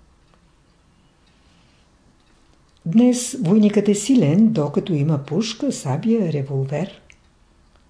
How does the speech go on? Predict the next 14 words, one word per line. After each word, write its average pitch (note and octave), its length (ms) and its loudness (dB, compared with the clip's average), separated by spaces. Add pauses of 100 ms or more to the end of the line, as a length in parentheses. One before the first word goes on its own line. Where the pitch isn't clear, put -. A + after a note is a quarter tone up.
Щом - 240 -4
ги C3+ 200 0
изгуби, B3+ 640 0 (600)
силата C#3+ 520 -4
му A3 140 4
изчезва. - 600 -4 (1900)
Това C#3+ 360 -2
е C#3 240 0 (200)
криво D3+ 480 0
прилагане E3+ 640 0
на F3 140 0
волята. D#3+ 460 -2 (1500)
Така C#3+ 260 -2
хората D3+ 720 0